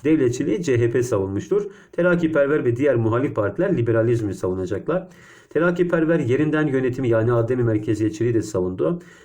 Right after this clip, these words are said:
Tek dereceli seçim sisteminin uygulanmasını savundu. Kadınlara siyasi haklar verilmesini savundu. Dolayısıyla burada cevabımız iki, üç. Biri niye almadık arkadaşlar?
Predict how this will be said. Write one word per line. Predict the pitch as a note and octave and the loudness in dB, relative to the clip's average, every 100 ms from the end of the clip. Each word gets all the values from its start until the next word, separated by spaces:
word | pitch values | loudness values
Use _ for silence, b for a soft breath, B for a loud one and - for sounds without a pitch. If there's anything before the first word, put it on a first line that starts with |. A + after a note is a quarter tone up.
| B | B
Tek | F#3 F3+ | 0 2
dereceli | F3 D#3+ D#3+ | 2 4 2
seçim | E3 D3 E3 D#3+ | 2 -2 0 -2
sisteminin | - C3+ C#3 | 0 0 0
uygulanmasını | A#2 A#2 A2 G#2+ A#2 A#2+ | 2 2 2 0 0 -2
savundu. | - F#2+ F2+ A#2+ D3 B B B | 0 -2 0 -2 -2 B B B
Kadınlara | B2+ D3 F3+ F3 | -2 2 2 2
siyasi | E3+ C#3+ C#3 E3 | 2 2 0 0
haklar | C3+ A#2+ C3+ C3+ | -2 0 0 0
verilmesini | A#2 A2 G#2+ A#2 B2 | 2 2 0 0 -2
savundu. | A#2+ G2+ F#2 F#2 D3 E3+ B B - | 0 -2 -2 0 -2 -2 B B -2
Dolayısıyla | D#3 A2+ B2 | 0 0 0
burada | C3+ A#2 | 0 0
cevabımız | A2 C3 A#2 A#2+ | 2 0 0 0
iki, | A2+ D#3 | -2 0
üç. | F3 E3+ A#2+ | 0 0 -2
Biri | D3 D#3+ | 0 2
niye | E3+ | 2
almadık | C#3 A2+ G#2+ A2 | 2 0 -2 -2
arkadaşlar? | G#2 - A2 A#2 F#3+ F#3 | -4 -2 -2 0 -2 -2